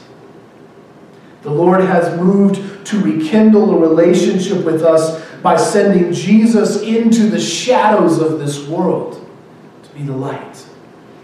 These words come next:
to rescue us from our slavery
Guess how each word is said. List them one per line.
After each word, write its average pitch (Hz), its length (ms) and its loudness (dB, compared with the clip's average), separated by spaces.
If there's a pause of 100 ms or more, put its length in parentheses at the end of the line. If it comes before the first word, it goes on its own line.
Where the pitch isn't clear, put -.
(1040)
to - 120 -20
rescue 170 520 0
us 151 240 0
from 147 120 -8
our 131 120 -2
slavery 143 800 -6